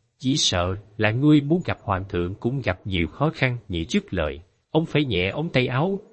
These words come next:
cất bước rời đi, để lại Hoa Nhụy phu nhân đứng một mình dưới ánh mặt trời nóng nực hồi lâu. Mây đen trên bầu trời chậm rãi tản ra, ánh trăng lại lần nữa ló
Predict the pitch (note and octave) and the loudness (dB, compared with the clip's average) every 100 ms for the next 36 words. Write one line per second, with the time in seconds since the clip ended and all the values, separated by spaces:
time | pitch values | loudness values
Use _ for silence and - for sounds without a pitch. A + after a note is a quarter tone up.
0 | _ - - F#2+ G#3+ - F2+ E2 G#2+ C3+ | _ -2 2 2 0 0 0 2 0 0
1 | A#2+ _ _ _ - C3+ C3+ A2 A2+ D3 | -4 _ _ _ 4 4 6 0 2 -2
2 | B2+ F2+ F2 C#3 C3 B2+ B2 A#2+ - C3+ | 0 -2 -2 -2 0 0 -2 -6 0 0
3 | F#3+ G#2+ - G2+ F2 F2 _ C3+ D3+ D3 | 2 -4 0 -2 -2 -10 _ 0 0 -2
4 | F2 D#2 - E2+ G2 D3 C3+ F2+ - F2 | -6 -4 -2 -2 -2 -4 -4 -4 -2 -2
5 | E2+ A#2+ B2+ - _ - C#3 B2 A#2+ A2+ | 2 0 0 -10 _ 0 0 0 -4 -2
6 | C3+ A2+ F2+ D2+ E2+ D2+ C#2+ E2+ D#2+ - | -4 0 -2 0 -2 -2 -2 -4 -2 -4
7 | G#2+ - D#2 A#2 A#2 A#2+ - _ - D3+ | -2 -4 -4 -4 -4 -4 -8 _ -4 -2
8 | E3 C#3+ C#3 - _ G#2+ A2 A2 A2 D3 | 0 0 -2 -8 _ 0 2 2 2 0
9 | E3+ | 2